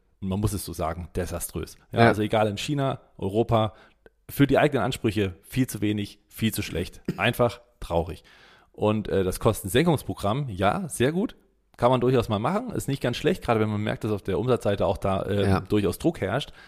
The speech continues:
Speaker 1: Aber Kurzarbeit auf Kosten des Steuerzahlers wegen eines selbstverschuldeten Fehlers. Also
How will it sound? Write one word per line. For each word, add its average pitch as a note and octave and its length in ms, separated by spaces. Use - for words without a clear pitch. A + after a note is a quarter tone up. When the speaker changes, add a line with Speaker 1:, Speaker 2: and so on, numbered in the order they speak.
Speaker 1:
Aber A#2 540
Kurzarbeit G2 580
auf - 140
Kosten D#3 300
des E3 60
Steuerzahlers G2 680
wegen A2+ 220
eines C3 300
selbstverschuldeten E3 1080
Fehlers. D3+ 480
Also A2+ 300